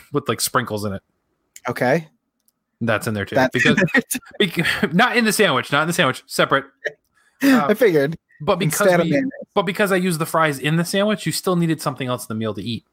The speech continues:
Speaker 2: Can they put
Speaker 1: Because
Speaker 2: the
Speaker 1: you typically
Speaker 2: fries
Speaker 1: get a
Speaker 2: in the
Speaker 1: drink,
Speaker 2: pie?
Speaker 1: fries, and a sandwich. The fries are in the burger or in the
Speaker 2: Okay.
Speaker 1: sandwich.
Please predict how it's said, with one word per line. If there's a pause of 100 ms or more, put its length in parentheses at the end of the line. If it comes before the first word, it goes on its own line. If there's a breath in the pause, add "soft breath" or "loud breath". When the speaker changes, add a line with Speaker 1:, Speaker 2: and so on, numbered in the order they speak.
(220)
Speaker 2:
Can
they
put
Speaker 1:
Because
Speaker 2:
the
Speaker 1:
you
typically
Speaker 2:
fries
Speaker 1:
get
a
Speaker 2:
in
the
Speaker 1:
drink,
Speaker 2:
pie?
Speaker 1:
fries,
and
a
sandwich. (240 loud breath)
The
fries
are
in
the
burger (420)
or
in
the
Speaker 2:
Okay.
Speaker 1:
sandwich.